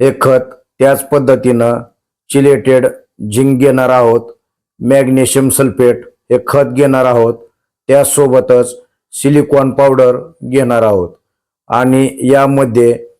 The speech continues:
सिक्स बी ए तसेच जीए हे संजीवक घेणार आहोत. त्याच पद्धतीनं ह्युमिक अमिनो सीव्हीड बेस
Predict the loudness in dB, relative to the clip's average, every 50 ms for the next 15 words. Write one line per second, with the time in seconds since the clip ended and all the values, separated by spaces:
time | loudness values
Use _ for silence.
0 | _ _ _ _ _ -12 -6 -6 -4 -4 -4 -6 -4 0 0 2 4 4 2 2
1 | 0 -2 -8 -16 _ _ _ -2 -2 0 0 2 2 0 0 -2 -6 -16 _ _
2 | _ _ _ -10 -6 -2 0 2 2 2 2 2 0 0 -4 -10 _ _ _ -4
3 | -2 -2 0 0 0 0 2 2 2 4 4 2 0 -2 -6 -4 -4 -2 -2 0
4 | 0 0 0 0 0 0 -2 -4 -10 _ _ _ _ _ _ _ _ _ 0 0
5 | 2 2 0 -2 -2 -2 0 2 0 0 0 0 0 0 0 0 0 -2 -4 -6
6 | -12 _ _ _ _ _ _ _ _ _ _ 0 0 2 2 2 2 2 2 0
7 | -2 -2 -2 0 0 2 2 0 2 2 2 2 2 2 0 -4 -8 -6 -2 0
8 | 2 2 4 2 2 0 0 0 2 2 2 0 -2 -6 -10